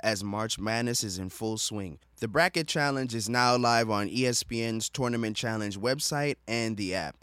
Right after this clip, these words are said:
To join the challenge, there's a five dollar entry fee, and that will get you three different bracket entries into the group, meaning you have three chances to get a winning bracket.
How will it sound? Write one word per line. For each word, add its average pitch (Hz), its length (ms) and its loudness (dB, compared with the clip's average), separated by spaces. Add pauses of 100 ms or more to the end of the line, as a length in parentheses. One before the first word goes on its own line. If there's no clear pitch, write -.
(140)
To 143 120 0
join 175 300 4
the 165 120 4
challenge, 131 420 2
there's 110 160 -2
a 107 80 0
five 117 360 2
dollar 113 300 2
entry 139 420 -2
fee, 151 440 -6 (440)
and 120 220 -2
that 117 220 2
will 117 100 0
get 110 300 -2
you 107 200 -4
three 165 280 2
different 139 400 0
bracket 113 440 -2
entries 107 460 -4
into 104 320 -6
the 95 100 -4
group, 87 320 -8 (220)
meaning 117 360 -2
you 113 100 -2
have 101 240 -2
three 180 320 -2
chances 117 720 -2
to 117 120 -4
get 101 220 -4
a 98 80 -2
winning 98 400 -4
bracket. 82 460 -6